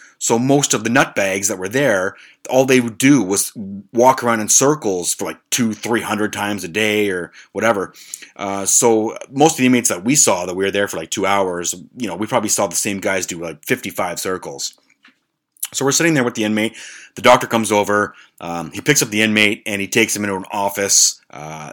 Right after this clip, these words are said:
to talk to him. You know, it's private. Um, they have their own security. We're not allowed to go in there due to privacy issues. So Roman and I are sitting there, and as we're sitting there,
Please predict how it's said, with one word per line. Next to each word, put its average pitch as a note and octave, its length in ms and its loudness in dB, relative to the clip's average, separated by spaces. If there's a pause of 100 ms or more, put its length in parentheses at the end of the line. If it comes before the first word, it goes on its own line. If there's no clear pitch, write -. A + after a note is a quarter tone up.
to - 220 -6
talk A2 280 0
to G#2 60 -4
him. F#2+ 440 -6
You G2 60 -8
know, E2+ 100 -8
it's F2 80 -10
private. G#2 460 0 (420)
Um, E2 400 -8
they G#2 180 -4
have A2 160 2
their G2 140 -2
own F#2+ 140 -4
security. B2+ 520 2 (260)
We're A2+ 120 2
not C3 80 6
allowed A2 160 4
to G#2 60 -6
go G2+ 180 2
in D3+ 100 4
there G2+ 180 2
due G2 140 -4
to F#2 60 -6
privacy D3+ 440 0
issues. - 520 -6 (320)
So G#2+ 360 0
Roman D#3 280 2
and D3 80 6
I - 20 4
are C#3 100 4
sitting A2+ 340 0
there, G#2 360 0
and G2 240 -6
as B2+ 140 0
we're C3+ 80 -4
sitting G#2+ 240 -2
there, G2 260 -2